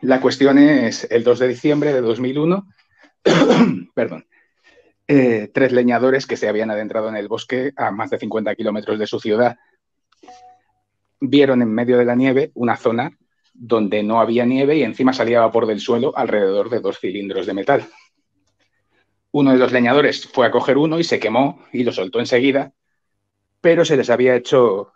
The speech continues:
muy tarde y vieron que tenían aquí una fuente de calor estupenda, mágica.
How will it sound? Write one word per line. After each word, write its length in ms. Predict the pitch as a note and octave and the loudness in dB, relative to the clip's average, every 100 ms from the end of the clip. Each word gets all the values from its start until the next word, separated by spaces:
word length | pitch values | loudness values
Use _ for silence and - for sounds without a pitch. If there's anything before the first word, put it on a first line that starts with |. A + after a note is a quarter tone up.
| _ - | _ -8
muy 260 | A#2 A#2+ | -6 -4
tarde 400 | A#2 B2 A#2 E3 _ _ _ _ | -2 -2 -2 -8 _ _ _ _
y 220 | C#3+ B2 | -2 -2
vieron 380 | G#2 G2+ G#2+ B2 | -2 -6 -4 -8
que 120 | B2+ | -8
tenían 320 | A2+ G2 G2 | -8 -8 -10
aquí 160 | G#2 - | -12 -10
una 140 | G#2+ | -8
fuente 240 | G#2 A2 A#2+ | -6 -4 -2
de 80 | A2 | -2
calor 260 | G2 G#2 | -4 -6
estupenda, 520 | A#2 - A#2+ C3 G#2+ - | -8 -4 0 2 0 -2
mágica. 480 | B2 - - F#2+ | -4 -4 -4 -6